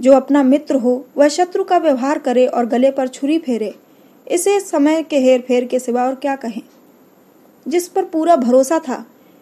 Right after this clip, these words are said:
उसने समय पड़ने पर धोखा दिया। ऐसे ही अवसरों पर झूठे सच्चे मित्रों की परीक्षा की जाती है। यही कलयुग की दोस्ती है।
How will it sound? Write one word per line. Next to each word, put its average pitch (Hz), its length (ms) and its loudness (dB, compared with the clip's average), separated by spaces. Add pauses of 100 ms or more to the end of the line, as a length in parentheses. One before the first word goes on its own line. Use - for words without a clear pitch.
उसने 381 300 -4
समय 320 280 -2
पड़ने 240 300 -2
पर 262 180 -6
धोखा 226 360 -6
दिया। 214 320 -10 (720)
ऐसे 262 280 0
ही 330 200 2
अवसरों 294 420 0
पर 240 240 -4 (340)
झूठे 320 340 0
सच्चे 294 320 -2
मित्रों 262 360 -2
की 277 100 -8
परीक्षा 254 400 -6
की 247 180 -8
जाती 220 360 -8
है। 214 180 -16 (640)
यही 277 240 4
कलयुग 311 420 -2
की 302 100 -4
दोस्ती 233 400 -4
है। 220 220 -12